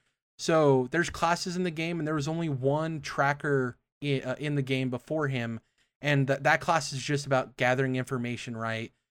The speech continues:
So being able to know where other players are, being able to be sneaky and stealth.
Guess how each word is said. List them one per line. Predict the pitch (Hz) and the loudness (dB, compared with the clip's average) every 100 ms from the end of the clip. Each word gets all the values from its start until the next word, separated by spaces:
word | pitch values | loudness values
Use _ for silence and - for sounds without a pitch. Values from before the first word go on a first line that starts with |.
| _ - | _ -10
So | 139 | 0
being | 147 139 | 4 4
able | 135 | 4
to | 131 | 2
know | 123 127 | 2 4
where | 127 127 | 4 4
other | 123 123 | 2 0
players | - 135 117 117 135 | -2 -2 -2 -2 2
are, | 139 135 127 | 4 4 2
being | 123 127 | 0 -2
able | 123 120 | -2 -4
to | 117 | -6
be | 113 | -6
sneaky | - - 131 123 123 | -6 -4 -4 -4 -8
and | 110 | -8
stealth. | - 131 123 123 | -4 -2 -2 -4